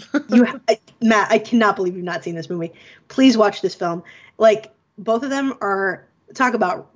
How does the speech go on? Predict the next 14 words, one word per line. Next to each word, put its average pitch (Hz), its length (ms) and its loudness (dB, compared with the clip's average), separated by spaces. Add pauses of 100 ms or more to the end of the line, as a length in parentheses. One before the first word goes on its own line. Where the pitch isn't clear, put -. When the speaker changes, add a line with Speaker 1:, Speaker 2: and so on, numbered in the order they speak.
Speaker 2:
fucking 185 300 -4
co-, 202 120 -8 (120)
chemistry 180 360 -6
and 170 100 -6
romance. 170 400 -4 (120)
I 254 120 4
would 294 140 4
get, 240 460 -8
nominate 302 400 2
them 226 120 -6
both. 180 380 -8 (760)
In 214 100 -4
the 214 140 -10
categories. 175 560 -6